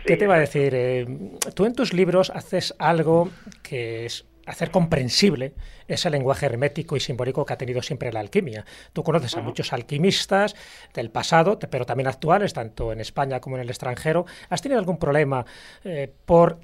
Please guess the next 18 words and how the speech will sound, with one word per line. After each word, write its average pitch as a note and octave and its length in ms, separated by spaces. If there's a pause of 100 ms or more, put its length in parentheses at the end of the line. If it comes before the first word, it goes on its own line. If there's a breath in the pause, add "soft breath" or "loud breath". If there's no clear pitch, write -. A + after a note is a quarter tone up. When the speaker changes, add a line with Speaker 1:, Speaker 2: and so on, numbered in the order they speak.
Speaker 1:
intentar E3+ 520
hacer E3+ 300
comprensible C3 960 (140)
ese G3 240
lenguaje D3 500
tan C#3 160
hermético, C3+ 720 (320 loud breath)
incluso F#3 500
yendo D#3+ 240
en C#3+ 100
contra D3 360
de C#3 80
un C#3+ 120
principio C#3 520
alquímico C#3 480
que D3 100
era, C3 240
eh, G#3 60